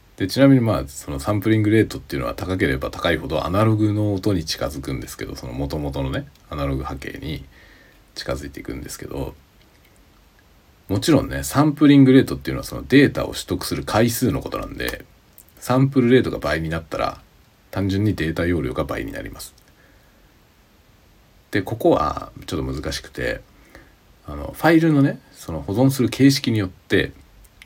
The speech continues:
その取得したデータの扱い方が変わるので、サンプルレートの設定を倍にしたから、単純に録音される音源のファイルの容量がね、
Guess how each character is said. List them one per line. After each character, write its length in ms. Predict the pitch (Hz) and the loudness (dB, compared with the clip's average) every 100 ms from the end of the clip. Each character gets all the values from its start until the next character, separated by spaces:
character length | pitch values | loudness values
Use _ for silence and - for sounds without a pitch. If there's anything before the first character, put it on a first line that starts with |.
| - _ _ _ - - | -20 _ _ _ -20 -18
そ 140 | - | -10
の 80 | 80 | -8
取 140 | 76 - | -6 0
得 220 | 131 135 | 0 0
し 80 | - | 0
た 100 | 98 | 0
デ 240 | 98 95 | 4 4
ー 20 | |
タ 120 | 95 87 | 4 2
の 160 | 80 | 0
扱 240 | 71 - 82 | -4 -2 -2
い 60 | |
方 180 | 80 82 | -2 -6
が 140 | - | -8
変 120 | - 64 | -8 -6
わ 60 | |
る 60 | 67 | -6
の 120 | - | -6
で、 280 | 69 67 - - _ _ _ _ _ _ | -6 -6 -8 -18 _ _ _ _ _ _
サ 180 | - 139 | -4 -2
ン 80 | 147 | 2
プ 140 | 143 | 4
ル 100 | 139 | 6
レ 140 | 143 | 6
ー 40 | 131 | 4
ト 320 | 78 69 62 - | 0 -4 -6 -10
の 160 | 71 | -12
設 200 | - 78 71 - | -10 -10 -12 -6
定 200 | 85 80 | -4 0
を 260 | 92 92 | 0 0
倍 260 | - 87 98 | 0 0 0
に 80 | 92 | -2
し 80 | |
た 140 | - - | -2 -2
か 100 | 127 | 0
ら、 300 | 135 65 - - | 0 -2 -6 -6
単 240 | 117 127 | -2 -2
純 240 | 120 120 | 0 0
に 100 | 117 | 2
録 240 | 110 104 120 | 2 2 0
音 100 | 113 | 0
さ 140 | 110 | 0
れ 100 | 104 | 0
る 200 | 101 107 | 0 -4
音 240 | - 101 95 - | -2 -2 -4 -4
源 340 | 101 104 98 | -2 0 2
の 100 | 90 | 0
フ 80 | 73 | -2
ァ 140 | 85 82 | -2 -2
イ 60 | |
ル 320 | 82 90 82 - _ _ _ _ _ | -2 -4 -6 -12 _ _ _ _ _
の 280 | 90 82 78 | -4 -4 -2
容 220 | 90 90 | -2 0
量 180 | 92 73 | 2 0
が 100 | 60 | -2
ね、 180 | 58 | -8